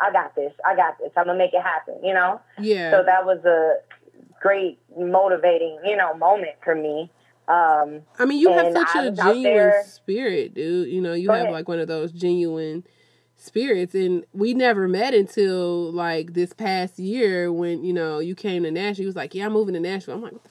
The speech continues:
Speaker 2: f-? Who moves?" Like, I moved to
Speaker 1: Right,
Speaker 2: Nashville
Speaker 1: yeah.
Speaker 2: on some, like, "Hey, I'm moving to Nashville." I end up, you know, doing, like, a couple commercials in, like, Atlanta, and I took some work in Knoxville, which was cool. But you was like, "Yeah, I'm work-, I'm moving to Nashville. I'ma see what they got on this show,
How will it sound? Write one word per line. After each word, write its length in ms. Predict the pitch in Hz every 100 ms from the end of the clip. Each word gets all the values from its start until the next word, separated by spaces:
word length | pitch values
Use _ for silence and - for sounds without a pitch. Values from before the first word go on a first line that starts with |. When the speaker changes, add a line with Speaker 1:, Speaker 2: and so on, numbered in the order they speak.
| 180
Speaker 2:
f-? 60 | - - - _
Who 160 | 208
moves?" 280 | 294 311 269
Like, 240 | 226 226 - - _
I 240 | 220 330 381
moved 240 | 247 262
to 80 | 208
Speaker 1:
Right, 20 |
Speaker 2:
Nashville 420 | 196 196 277 202
Speaker 1:
yeah. 80 | 190
Speaker 2:
on 160 | 202 202
some, 180 | 214
like, 320 | 208 202 185 - -
"Hey, 560 | 285 294 254 233 233
I'm 140 | 220 240
moving 220 | 240 226
to 60 | 220
Nashville." 380 | 214 214 214
I 140 | 202 240
end 120 | 233
up, 180 | 226 202
you 120 | 247
know, 240 | 240 214
doing, 320 | 208 214 220 208
like, 140 | 196
a 60 | 190
couple 220 | 220 190
commercials 500 | 196 190 196 190 180
in, 120 | 175
like, 360 | 170 170 160 - _ _ _ _
Atlanta, 440 | 202 196 214 202 196
and 200 | 190 185
I 60 |
took 220 | 185 196
some 140 | - 190
work 240 | 180 180
in 100 | 175
Knoxville, 600 | 196 233 - 202 196 190
which 120 | 185 180
was 120 | 175
cool. 340 | - 190 185
But 100 | 175
you 80 | 247
was 80 | 240
like, 180 | 208 247
"Yeah, 140 | 247
I'm 80 | 214
work-, 200 | 220 220
I'm 60 |
moving 220 | 226 254 233
to 80 |
Nashville. 760 | 226 226 220 220 214 208 208 202 _ - -
I'ma 200 | 202 214
see 280 | - 233 226
what 180 | 214 214
they 80 | 202
got 160 | 202
on 120 | - 392
this 140 | -
show, 560 | - 214 202 196 196